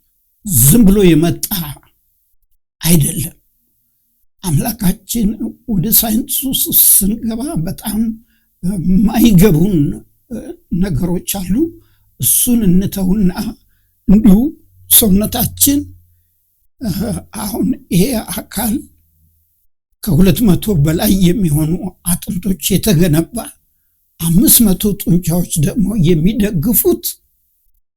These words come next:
አካል ነው። አእምሯችን አስር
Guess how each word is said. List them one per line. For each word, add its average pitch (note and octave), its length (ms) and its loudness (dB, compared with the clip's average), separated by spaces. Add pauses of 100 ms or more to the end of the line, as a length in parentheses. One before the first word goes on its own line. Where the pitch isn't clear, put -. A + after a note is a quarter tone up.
አካል F3+ 540 -4 (500)
ነው። D#3 240 0 (640)
አእምሯችን F#3+ 680 2 (120)
አስር A3 400 0